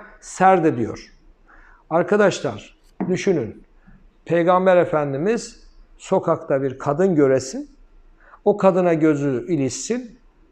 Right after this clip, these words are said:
beğensin, bunu o kadının kocası fark etsin, derhal karısını boşayıp, boşayıp,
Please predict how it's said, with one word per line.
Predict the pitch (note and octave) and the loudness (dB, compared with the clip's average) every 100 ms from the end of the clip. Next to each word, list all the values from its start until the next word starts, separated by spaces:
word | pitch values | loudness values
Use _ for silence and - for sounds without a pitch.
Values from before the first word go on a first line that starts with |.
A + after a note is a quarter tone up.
| - | -4
beğensin, | F3 F#3 E3 C#3 - A#3 A3+ - - _ _ | 2 4 2 0 -4 -6 -6 -16 -20 _ _
bunu | G3+ G#3+ G3+ - - | 0 2 2 -2 -2
o | G#3+ | 0
kadının | F#3+ F#3 F#3 F3 | 2 0 0 -2
kocası | - F3+ E3+ D#3+ D#3 | -2 0 2 0 -4
fark | A#2+ - F#3 F#3+ F3 | -6 0 2 2 0
etsin, | D#3 - A#3+ A#3+ - - _ _ - - - | -4 -2 -6 -6 -12 -20 _ _ -20 -20 -6
derhal | D3 A#3+ C#4+ C4+ G#3+ - G3 B3+ B3 G3 | 4 8 8 6 2 2 4 4 2 -6
karısını | F3+ F#3+ F#3+ F3 D#3+ D#3 | 0 0 0 -2 -2 0
boşayıp, | E3 E3+ A3 A#3+ - - _ - _ F#3 | -2 -2 -4 -6 -16 -20 _ -20 _ -2
boşayıp, | F#3 - D#3+ A#3+ - | -2 0 -2 -2 -8